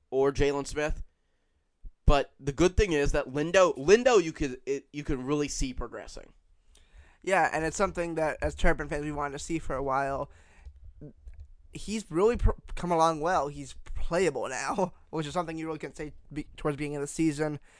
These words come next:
Speaker 2: He works in the low post. He doesn't score a ton, but he gets rebounds. He plays good defense, and he's a good,
Speaker 1: He
Speaker 2: he's
Speaker 1: just
Speaker 2: a decent
Speaker 1: plays
Speaker 2: player.
Speaker 1: hard. He plays really hard. Bender, on the other hand, you know, he only got out there for four minutes, but that's what Maryland needs.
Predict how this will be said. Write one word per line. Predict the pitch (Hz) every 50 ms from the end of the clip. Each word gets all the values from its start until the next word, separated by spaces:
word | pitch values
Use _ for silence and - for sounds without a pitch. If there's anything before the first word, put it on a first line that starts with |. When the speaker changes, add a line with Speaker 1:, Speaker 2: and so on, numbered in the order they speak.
| - _ _
Speaker 2:
He | - - 170 160
works | 139 147 170 180 175 - - 185
in | 165
the | 151 160 156 151
low | 151 151 156 151
post. | - - 151 151 156 151 - - - - - - - _ _
He | _ 156
doesn't | 165 202 190 160
score | - - - 170 175 175
a | 170
ton, | 160 - 175 160 151
but | 147
he | 147
gets | 143 160 147 -
rebounds. | 147 151 151 143 151 151 151 147 135
He | 143
plays | - 165 156 151 135
good | 165 151
defense, | 139 143 147 139 - 156 151 147 147 - - -
and | - 135 147 147 139
he's | - 165 175 175
a | 185
good, | 175 202 160 165 180 196 185 151 - _ _ _ _ _
Speaker 1:
He | 160 180
Speaker 2:
he's | 185 175
Speaker 1:
just | 156 165 185 214 - - -
Speaker 2:
a | 117
decent | -
Speaker 1:
plays | - 131 147 165 175 165 -
Speaker 2:
player. | 170 190 220 185 156 101 104
Speaker 1:
hard. | 139 151 160 147 113 90 73 - - - _ _ _ _ _ _ - _ - - _ _ _ _ _ _
He | _ 139 127
plays | - 185 185 180 143 104 107
really | 120 123 127 139 165 170 165 170 165 156 143 - -
hard. | 127 131 127 117 104 107 - - - - - - _ -
Bender, | 131 127 - 196 208 240 254 247 220 180
on | 151 135
the | 131 135
other | 131 127 120 117
hand, | 123 135 127 123 123 120 117
you | 123
know, | 123 120
he | 120 123
only | 131 135 127
got | 135 127 131
out | 127 -
there | - 123
for | - - -
four | - - 151 143 131
minutes, | 131 151 170 156 135 -
but | - - 139 131 - _
that's | _ 165 190 190 -
what | 220 143
Maryland | 151 160 165 160 147 131 123
needs. | 131 135 127 - _ - -